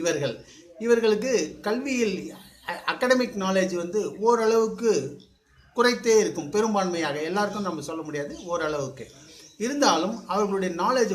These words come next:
வைடு நாலேஜ், எக்-, ஜெனரல் நாலேஜ் பார்த்தீங்கன்னா ரொம்ப வைடா, ரொம்ப ஸ்ப்ரெட் ஆகி இருக்கும். ரொம்ப ஸ்பொராடிக்கா எல்லா ஞானத்தையும் அவங்க கரைத்து குடிக்கக்கூடிய ஆற்றல் அந்த மூல நட்சத்திரத்தில் பிறந்தவர்களுக்கு கண்டிப்பாக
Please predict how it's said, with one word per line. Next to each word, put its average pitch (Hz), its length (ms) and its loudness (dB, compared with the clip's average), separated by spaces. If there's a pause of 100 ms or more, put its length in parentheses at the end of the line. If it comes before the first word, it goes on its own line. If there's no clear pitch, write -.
வைடு 214 280 2 (100)
நாலேஜ், 196 360 0 (120)
எக்-, 160 140 -12 (360)
ஜெனரல் 233 460 2
நாலேஜ் 202 280 2 (100)
பார்த்தீங்கன்னா 190 440 -2
ரொம்ப 220 320 -2 (120)
வைடா, 233 440 2 (120)
ரொம்ப 190 160 -4 (100)
ஸ்ப்ரெட் 196 320 -2
ஆகி 196 160 2
இருக்கும். 135 280 -8 (420)
ரொம்ப 233 360 0 (180)
ஸ்பொராடிக்கா 226 640 0 (180)
எல்லா 233 320 2
ஞானத்தையும் 208 680 -2
அவங்க 180 200 0
கரைத்து 208 400 0
குடிக்கக்கூடிய 185 640 -4 (460)
ஆற்றல் 202 480 2 (120)
அந்த 175 260 -2
மூல 196 260 0
நட்சத்திரத்தில் 190 720 -4
பிறந்தவர்களுக்கு 202 600 0 (380)
கண்டிப்பாக 208 580 0